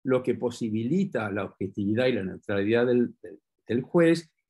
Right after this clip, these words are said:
incluso la autonomía rela-, relativa del juez frente al resto de la voluntad del Estado. La decisión del juez, entonces, no conduce a la decisión política, por lo cual se mantiene independiente de consideraciones políticas.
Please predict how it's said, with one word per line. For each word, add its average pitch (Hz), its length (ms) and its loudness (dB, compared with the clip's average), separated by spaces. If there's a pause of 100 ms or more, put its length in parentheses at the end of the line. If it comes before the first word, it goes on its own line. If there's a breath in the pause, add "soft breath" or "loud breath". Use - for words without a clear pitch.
incluso 190 680 6
la 180 100 6
autonomía 147 680 2
rela-, 117 360 -4 (120)
relativa 117 540 2
del 113 140 2
juez 156 360 2
frente 131 400 0
al 117 160 2
resto 156 440 2
de 151 80 2
la 135 100 -2
voluntad 110 480 -4
del 113 160 -2
Estado. - 320 -10 (1300)
La 113 100 4
decisión 110 400 0
del 131 160 2
juez, 151 180 4
entonces, 127 640 0
no 160 320 4
conduce 143 480 -2
a 110 40 -2
la 104 100 -4
decisión 98 520 -6
política, 147 680 0
por 107 140 -2
lo 98 140 -2
cual 123 240 0
se 135 120 -6
mantiene 123 440 0
independiente 110 800 0
de 101 100 0
consideraciones 87 840 -10
políticas. - 760 -20